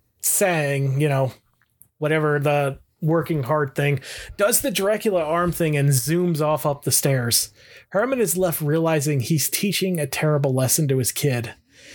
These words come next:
and then waves at the fish he has been holding this whole time for some reason that I did not realize until just that moment.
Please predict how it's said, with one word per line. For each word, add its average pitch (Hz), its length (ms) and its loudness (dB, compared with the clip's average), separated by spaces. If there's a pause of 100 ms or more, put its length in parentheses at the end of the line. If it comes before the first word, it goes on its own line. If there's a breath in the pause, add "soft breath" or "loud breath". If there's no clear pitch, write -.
(360 loud breath)
and 160 120 -2
then 185 280 0
waves 196 580 0
at 185 240 0
the 156 120 0
fish - 480 0
he 165 120 2
has 143 180 0
been 147 160 -2
holding 156 340 0
this 139 180 0
whole 160 180 0
time 156 260 0
for 139 140 -2
some 156 240 2
reason 151 320 2
that 139 160 0
I 127 140 0
did 151 280 0
not 143 220 -2
realize 143 380 2
until 135 240 0
just 131 240 2
that 127 160 -2
moment. 117 340 -2